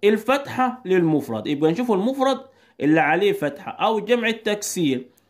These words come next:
يبقى جمع التكسير أو المفرد ندور على الكلمة اللي فيها فتحة، والكسرة لجمع المؤنث السالم، والياء في المثنى وفي جمع المذكر السالم.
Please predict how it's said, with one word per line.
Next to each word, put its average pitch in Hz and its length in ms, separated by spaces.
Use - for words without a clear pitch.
يبقى 143 320
جمع 202 340
التكسير 208 720
أو 220 160
المفرد 277 380
ندور 220 400
على 170 180
الكلمة 214 360
اللي 165 180
فيها 196 260
فتحة، - 500
والكسرة 165 960
لجمع 135 520
المؤنث 127 640
السالم، 208 640
والياء 196 760
في 175 120
المثنى 269 680
وفي 185 220
جمع 208 300
المذكر 160 600
السالم. 123 580